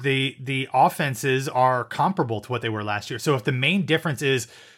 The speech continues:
their defense got worse and our defense got better, like, it was a pretty close game, you know, statistically, and Ohio State just struggled in the red zone, and they have not struggled in the red zone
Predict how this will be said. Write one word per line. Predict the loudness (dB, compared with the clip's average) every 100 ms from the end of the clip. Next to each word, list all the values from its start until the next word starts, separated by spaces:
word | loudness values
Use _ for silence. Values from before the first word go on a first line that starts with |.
| _ -10
their | 0 2 4
defense | 2 2 0 0
got | 0 0 0
worse | -2 0 0
and | 0
our | 0
defense | 0 -2 -2 0
got | 0 0 0
better, | 2 2 0 -4 _ _ _ _ _
like, | 0 0 0 _
it | 4
was | 4
a | 4
pretty | 2 0
close | 2 0 0
game, | -2 0 0 0 -2 _ _ _ _ -2
you |
know, | 0 0
statistically, | -2 -2 -2 -2 -4 -2 -2 0
and | 0
Ohio | 0 -2
State | -2 -4 -6
just | -6 -6
struggled | -2 0 2
in | 2
the | 2
red | 0 0
zone, | -2 -2
and | -4 -4 -2
they | -2
have | 0 0
not | -2 -4
struggled | -4 -2 0
in | -2
the | -2
red | -2 -2
zone | -4 -4 -6